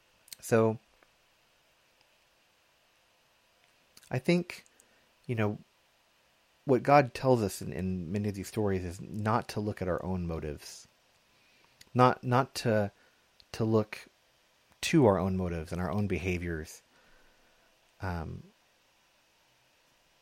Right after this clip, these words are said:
to be the,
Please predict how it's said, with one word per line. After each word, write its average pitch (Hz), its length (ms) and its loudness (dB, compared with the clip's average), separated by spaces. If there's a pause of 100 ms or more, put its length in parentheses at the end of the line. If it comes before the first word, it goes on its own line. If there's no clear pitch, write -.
(3000)
to - 80 -14
be 107 160 0
the, 90 360 -4